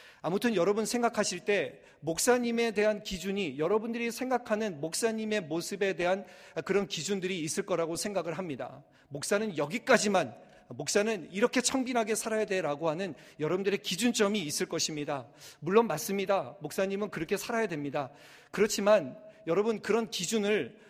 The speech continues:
목사에게만 세워놓는 것은 아닌지 한번 내 자신을 돌아봐야 됩니다. 우리는 그리스도인으로 부르심을 받았습니다. 우리는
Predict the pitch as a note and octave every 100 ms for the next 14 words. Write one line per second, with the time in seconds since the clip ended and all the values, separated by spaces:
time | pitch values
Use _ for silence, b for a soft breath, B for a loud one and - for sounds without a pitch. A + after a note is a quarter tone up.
0 | - C3+ F3 - C#4 C4+ B3+ B3 B3 -
1 | B3+ A3 G3+ G3 F#3 G#3+ D3 C#3 D#3+ D#3
2 | F#3 F#3 G#3+ G#3 F#3 F#3 D3 - F#3+ E3+
3 | - D#3 E3 D#3+ C#3 C#3 C3+ B2+ A#2+ C3
4 | - B B B B F3+ A3 A#3 - A3
5 | G#3+ - A3+ G3 A#3+ A3 G#3+ F3 F#3+ F#3+
6 | G3 D3+ E3 E3 E3 D#3 E3 C3+ B B
7 | B - F3 G#3+ B3